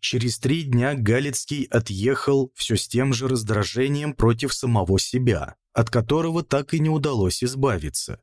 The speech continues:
Невский не пожалел и не посочувствовал, и это тоже стало обидой. Конечно, татары. Только татары были повинны в том, что ему, самому князю Даниилу Романовичу Галицкому,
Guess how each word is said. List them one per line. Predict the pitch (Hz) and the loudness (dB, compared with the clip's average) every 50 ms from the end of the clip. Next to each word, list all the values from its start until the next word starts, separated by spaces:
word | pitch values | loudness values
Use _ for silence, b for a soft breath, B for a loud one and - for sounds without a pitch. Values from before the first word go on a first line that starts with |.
| _ | _
Невский | - 107 110 117 135 160 165 - - - 165 | 4 4 4 6 4 2 0 -2 -4 -4 -2
не | 156 156 147 | -2 -2 0
пожалел | 117 - 131 113 95 107 110 101 104 110 120 127 135 139 - _ _ | 2 2 2 2 4 2 2 4 4 4 4 4 2 0 -4 _ _
и | - 127 | 0 2
не | 135 139 131 | 2 2 2
посочувствовал, | 110 147 139 - - 156 143 - - 147 110 - - - - 90 90 78 76 73 - - _ _ | 0 0 0 0 -2 -4 -6 -2 0 2 2 2 0 -2 0 0 0 0 -2 -6 -6 -10 _ _
и | 131 127 | 0 2
это | 135 135 131 120 113 117 101 | 2 0 -2 0 0 -2 -2
тоже | 107 - 127 143 151 151 165 165 | 0 2 0 0 0 -2 -4 -6
стало | - - - 123 107 101 98 101 104 110 | -8 -4 0 2 2 4 4 4 4 2
обидой. | 117 120 117 113 104 90 - - - - - _ - - - | 2 0 0 0 0 -2 -4 -6 -8 -8 -8 _ -14 -10 -2
Конечно, | - 117 113 117 135 147 143 - - 127 117 | 0 2 4 4 2 0 -2 0 0 -2 0
татары. | - 127 120 117 - 120 113 98 85 - - - - _ | 0 0 -2 0 0 0 0 2 0 -4 -6 -10 -16 _
Только | _ 139 151 156 143 - 156 131 | _ 2 2 2 2 0 -2 -4
татары | - 147 139 113 - 156 147 139 131 117 | -2 -4 -4 -2 -2 -2 0 2 0 2
были | 107 107 117 117 113 113 | 2 4 4 4 4 4
повинны | 113 - 113 113 113 120 123 113 104 95 95 | 4 4 4 4 4 2 2 2 2 0 0
в | 87 - - | -2 -4 -6
том, | - - 123 127 131 113 87 71 65 | 0 2 4 4 4 4 2 0 -4
что | - - - - 120 | -8 -6 0 2 4
ему, | 113 107 107 113 113 120 131 143 135 107 76 62 - | 4 4 4 2 2 2 2 2 2 2 0 -2 -6
самому | - - - - 120 117 120 127 127 139 151 147 117 | -8 -8 -2 0 0 2 2 2 2 2 0 0 0
князю | - - 123 131 135 143 135 120 123 113 | 0 0 0 2 2 0 0 0 0 0
Даниилу | 104 113 113 117 120 127 135 143 139 135 131 | 2 4 4 4 4 4 2 2 2 4 4
Романовичу | 120 113 110 113 117 127 131 127 127 123 113 110 107 - - - 104 98 | 4 2 2 2 2 2 2 2 0 0 2 0 0 0 0 -2 -2 0
Галицкому, | 95 101 113 120 135 139 131 - - - - - 92 80 71 - - | 2 2 2 4 4 0 -2 -4 -4 -4 0 0 0 0 0 -4 -10